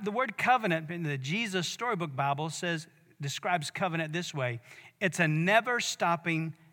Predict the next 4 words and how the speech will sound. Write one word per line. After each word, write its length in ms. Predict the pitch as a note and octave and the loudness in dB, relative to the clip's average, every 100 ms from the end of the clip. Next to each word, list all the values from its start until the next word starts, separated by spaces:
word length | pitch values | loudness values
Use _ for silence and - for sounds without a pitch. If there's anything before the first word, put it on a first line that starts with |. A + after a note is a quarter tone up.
| - | -4
never 480 | C#3+ D#3+ G3+ G#3+ A#3 | 0 6 6 6 0
giving 400 | F#3 G#3 G3+ F3 | 0 0 2 2
up, 240 | C#3+ C#3+ - - _ _ - | 0 -2 -8 -20 _ _ -2
unbreaking, 840 | F#3+ A3+ F#3+ F#3 D#3+ - D3 D3 | 0 0 0 2 2 0 -4 -4